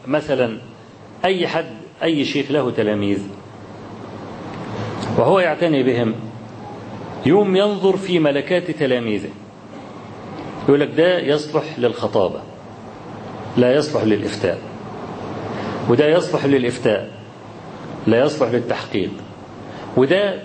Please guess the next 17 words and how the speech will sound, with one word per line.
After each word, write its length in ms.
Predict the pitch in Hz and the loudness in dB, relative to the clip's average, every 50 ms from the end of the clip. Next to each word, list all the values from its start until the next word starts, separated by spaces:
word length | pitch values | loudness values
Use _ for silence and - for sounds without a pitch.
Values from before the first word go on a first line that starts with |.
| - - | -8 0
طالب 320 | - 170 180 180 180 180 175 - - | 4 6 6 6 6 4 0 -4 -4
كتاب، 380 | - 139 127 - 143 127 113 95 - - - - - - - - - - | -6 -4 0 4 4 4 4 2 -2 -10 -14 -18 -20 -20 -20 -16 -10 -6
بتاع 180 | - - 123 107 | -2 -2 -2 0
كتاب، 420 | - - 120 - 139 123 110 92 - - - - - | 0 -2 0 4 4 4 4 2 -2 -6 -12 -8 -2
لا 140 | - 120 131 | 2 4 4
يصلح 380 | 151 160 - - - 123 110 | 4 2 0 -2 -6 -4 2
لا 100 | 120 131 135 | 4 4 6
ده 180 | 131 160 170 165 - - - - - - - - - - - - - - - - - | 4 4 2 0 -6 -14 -18 -20 -20 -20 -20 -20 -20 -20 -20 -20 -20 -20 -20 -10 -2
ولا 240 | - 110 113 113 113 | 2 2 4 4 4
ده". 140 | 107 110 101 107 - - - - - - - - - - - - - - - - - - - - - - - - - - 120 | 4 4 2 0 -6 -12 -14 -18 -18 -20 -20 -20 -20 -20 -20 -18 -18 -18 -16 -16 -16 -14 -14 -14 -14 -14 -14 -12 -6 -2 0
يبقى 380 | 127 139 139 143 151 165 196 | 2 2 4 2 4 2 2
أخذ 200 | 214 - 185 175 - - - - - - - - - - - - - - | 0 0 0 -2 -2 -4 -12 -16 -20 -20 -20 -20 -20 -20 -20 -18 -8 -2
مواهب 560 | 143 135 135 151 170 185 170 147 131 135 110 - - - - - | 2 4 6 6 8 6 6 4 2 -2 -6 -6 -10 -14 -6 0
تلاميذه 760 | - 135 135 135 131 139 170 208 214 202 208 202 214 208 - 131 | 2 4 4 4 4 4 4 2 2 2 2 0 0 0 2 4
ووظفها. 760 | 131 139 139 139 117 104 120 135 123 - 107 - - - - - - - - - - - - - - - - - - - - - - - - - - - - - - - - - - - - - - - - - - | 4 6 6 4 2 4 2 2 2 2 -2 -6 -6 -10 -14 -16 -20 -20 -20 -20 -20 -20 -20 -20 -20 -20 -20 -20 -20 -20 -18 -18 -18 -18 -18 -18 -16 -16 -16 -16 -16 -14 -14 -14 -14 -12 -12 -12 -10 -10 -10 -6 0
تلاقي 360 | - 131 156 185 190 165 160 160 | 0 2 4 4 4 4 2 2
الخطيب 500 | 143 - - 127 - - 180 196 202 | 0 0 0 0 2 2 2 2 2